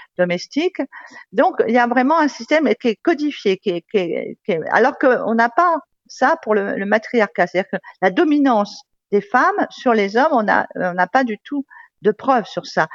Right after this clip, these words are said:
Par contre, ce qui est important de voir, c'est qu'il y a un autre phénomène très intéressant qu'on oublie, c'est le,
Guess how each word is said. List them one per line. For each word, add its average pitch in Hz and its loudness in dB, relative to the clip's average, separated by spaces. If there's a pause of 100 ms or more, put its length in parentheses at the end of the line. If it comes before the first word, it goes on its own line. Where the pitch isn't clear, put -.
(280)
Par - -2
contre, 359 0 (420)
ce - -20
qui - -6
est 185 4
important 202 -2
de 185 -6
voir, 226 0
c'est 233 -4
qu'il 214 0
y 202 2
a - 4
un 220 0
autre 285 -2
phénomène 208 0
très 185 -6
intéressant 180 -2
qu'on 196 -2
oublie, 185 -2 (460)
c'est 277 0
le, 240 2